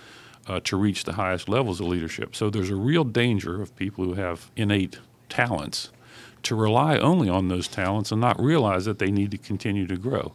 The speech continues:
You see it in athletics, for example, all the time. If people have tremendous athletic skill, but they never develop any further.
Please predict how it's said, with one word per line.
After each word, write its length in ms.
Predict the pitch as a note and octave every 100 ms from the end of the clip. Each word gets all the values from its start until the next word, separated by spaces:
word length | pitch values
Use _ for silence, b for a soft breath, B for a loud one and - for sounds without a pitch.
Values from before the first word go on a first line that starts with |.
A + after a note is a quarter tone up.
| b b b b
You 100 | A2+
see 240 | G2 B2 A2+
it 80 |
in 100 | F#2+
athletics, 540 | F2+ F#2 G2+ G2+ F#2 -
for 140 | G2
example, 380 | F2 F2+ F2+ -
all 180 | E2 E2
the 100 | E2+
time. 340 | - - -
If 100 | E2
people 300 | - F2 -
have 100 | E2+
tremendous 520 | - F#2+ A2 A2+ G2
athletic 440 | G2+ F2+ G#2 A#2+ -
skill, 280 | - G2 F#2
but 160 | F#2+
they 100 | G2
never 320 | G2 A#2 A#2
develop 420 | G2+ F2+ G2 G2 F2+
any 140 | E2
further. 440 | D#2+ - - -